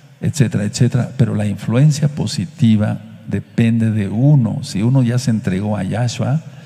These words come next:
uno irradia luz. Y le vamos a ca-, a caer mal a mucha gente, pero también vamos a tener bendición del Todopoderoso. Y el Eterno da gracia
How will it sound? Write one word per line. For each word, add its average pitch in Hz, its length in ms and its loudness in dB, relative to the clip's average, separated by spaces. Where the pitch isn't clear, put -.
uno 123 320 4
irradia 104 540 2
luz. 123 580 0
Y - 80 -4
le 90 80 2
vamos 110 300 2
a - 60 -8
ca-, 90 280 -6
a 101 100 -6
caer 98 360 -2
mal 110 220 -2
a 107 60 -2
mucha 113 340 -2
gente, 160 440 4
pero 101 180 -2
también 107 480 0
vamos 123 240 0
a 117 60 -4
tener 107 220 -2
bendición 104 440 -2
del 101 140 0
Todopoderoso. 95 760 -6
Y 98 60 -4
el 101 100 -2
Eterno 143 300 2
da 127 160 0
gracia 170 500 2